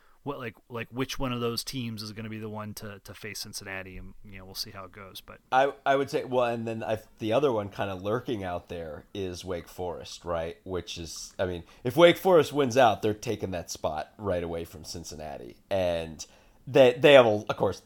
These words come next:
Speaker 2: they have a long way to, to go
Speaker 1: Really?
Speaker 2: <laughs> to get to that point. Oh yeah,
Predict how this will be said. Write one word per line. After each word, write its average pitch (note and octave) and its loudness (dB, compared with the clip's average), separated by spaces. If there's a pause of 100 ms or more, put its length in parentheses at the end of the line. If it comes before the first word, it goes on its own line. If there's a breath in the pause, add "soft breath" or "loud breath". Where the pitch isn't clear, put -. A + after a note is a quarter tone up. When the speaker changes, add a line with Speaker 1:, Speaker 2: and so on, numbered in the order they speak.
Speaker 2:
they B2 2
have F#2+ 4
a E2+ -6
long E2 -6
way D2+ -6
to, D2+ -12
to E2 -12
go A2 -2
Speaker 1:
Really? A3 4
Speaker 2:
<laughs> - -2
to C4+ 0
get A#2 2
to C3+ -4
that G#2 0
point. A2 -2 (400 loud breath)
Oh B3+ 12
yeah, G3 6